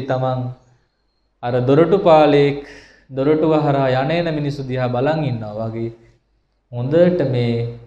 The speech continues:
කය දිහා බලන් ඉන්න ඕනේ. කොහෙවත් නෙවෙයි බලන්න කිව්වේ. කය දිහා. තමන්ගේම කය දිහා. අමාරුද?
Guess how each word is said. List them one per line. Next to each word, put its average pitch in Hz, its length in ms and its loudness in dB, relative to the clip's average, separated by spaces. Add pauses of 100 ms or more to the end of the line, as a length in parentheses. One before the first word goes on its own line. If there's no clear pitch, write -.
(140)
කය 120 280 -4
දිහා 117 340 -2
බලන් 107 340 -8
ඉන්න 107 240 -16
ඕනේ. 113 320 -14 (120)
කොහෙවත් 120 400 -4 (200)
නෙවෙයි 117 260 -6
බලන්න 110 360 -6
කිව්වේ. 117 340 -2 (1040)
කය 117 160 -6 (120)
දිහා. 104 380 -10
තමන්ගේම 120 680 -4
කය 113 260 -12
දිහා. 143 340 -18 (1300)
අමාරුද? 120 500 -2